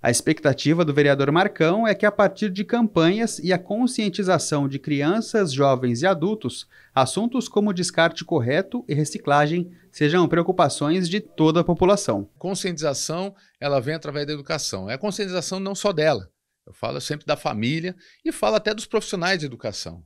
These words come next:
Speaker 2: né? Tem que ter esse trabalho, desde a importância também do, do lixo. A importân-, hoje o lixo gera empregabilidade, gera recurso,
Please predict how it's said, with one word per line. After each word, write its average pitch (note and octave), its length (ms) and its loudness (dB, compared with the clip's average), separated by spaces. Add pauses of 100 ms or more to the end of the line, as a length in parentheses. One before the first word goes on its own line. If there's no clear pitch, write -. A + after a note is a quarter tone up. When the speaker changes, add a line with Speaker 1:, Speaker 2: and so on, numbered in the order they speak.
Speaker 2:
né? A#2+ 260 -8 (240)
Tem F3 160 -2
que - 100 -18
ter E3 120 -4
esse D3+ 160 -4
trabalho, A#2 460 -2 (280)
desde D#3+ 300 -4
a - 20 -2
importância F3 720 -4
também D3+ 360 -4 (340)
do, F3 300 -2
do G3 140 -4
lixo. A3 420 0 (340)
A - 80 -8
importân-, G3 480 0
hoje G#3 280 0
o D3 240 -2
lixo C#3 560 -2
gera D3+ 560 0
empregabilidade, C3 1160 -2 (260)
gera C#3+ 320 2
recurso, D3 920 0